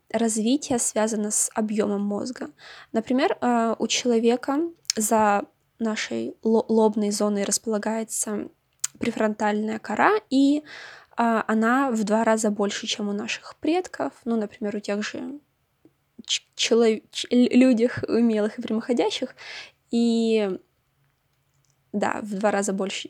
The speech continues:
в общем, чем у приматов. И эта зона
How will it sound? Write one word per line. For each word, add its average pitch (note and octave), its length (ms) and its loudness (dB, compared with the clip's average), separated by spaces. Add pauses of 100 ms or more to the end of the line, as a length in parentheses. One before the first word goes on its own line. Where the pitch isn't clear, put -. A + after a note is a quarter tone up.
в - 40 -4
общем, G3+ 240 -6
чем G#3+ 180 -2
у A3 60 2
приматов. C4+ 500 0 (440)
И B3 200 4
эта D4+ 280 2
зона A#3 500 4